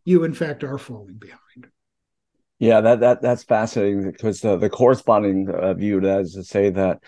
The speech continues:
Speaker 2: the advanced attacks haven't, uh, accelerated 'cause the, the old attacks are still successful. <laughs> So.
Speaker 1: Sure.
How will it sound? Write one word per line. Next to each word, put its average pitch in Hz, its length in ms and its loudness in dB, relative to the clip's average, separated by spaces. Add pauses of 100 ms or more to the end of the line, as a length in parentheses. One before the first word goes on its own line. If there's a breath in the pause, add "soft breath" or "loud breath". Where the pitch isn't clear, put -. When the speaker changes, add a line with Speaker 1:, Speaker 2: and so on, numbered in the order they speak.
(180 soft breath)
Speaker 2:
the 120 140 2
advanced 127 340 -2
attacks 104 380 -4
haven't, 104 480 -2
uh, 98 160 2
accelerated 110 500 0
'cause 107 180 -8
the, 107 140 -4
the 113 140 2
old 135 220 4
attacks - 280 -8
are 113 80 -2
still 120 220 -2
successful. - 720 -6
<laughs> - 40 -20
So. - 140 -16 (140)
Speaker 1:
Sure. 240 260 2